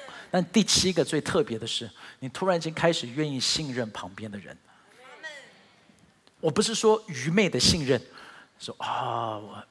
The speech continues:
我跟你讲，我在这边有一个魔法的蚕豆，对，你把你的牛卖给我，我把豆子给你。” No，but how？怎么改变？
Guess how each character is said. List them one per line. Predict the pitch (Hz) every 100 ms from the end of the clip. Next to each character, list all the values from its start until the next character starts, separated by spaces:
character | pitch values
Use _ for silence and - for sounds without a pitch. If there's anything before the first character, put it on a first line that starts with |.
| _
我 | -
跟 | -
你 | 127
讲， | 123 110
我 | 98
在 | 127
这 | 123 131
边 | 120 123
有 | 113 104
一 |
个 | 110 117
魔 | 110 117
法 | 135 104 85
的 | -
蚕 | 92 - 85 85
豆， | 90 - - - - - - - - - - - - - - - _ _ -
对， | 123 117
你 | 120
把 | 120
你 | 127
的 | 120 107
牛 | 110 104 107
卖 | 131 117
给 | 107 98
我， | 101 92 - _ _ _ _ _ _ _ _
我 | -
把 | 117 113
豆 | - 131 117
子 | - -
给 | 107 107
你。” | 113 95
No，but | 165 208 175 - - - - - _ _ _ - - - - -
how？ | - 233 262 190 - - - -
怎 | - 170
么 | 214
改 | 139
变？ | 104 165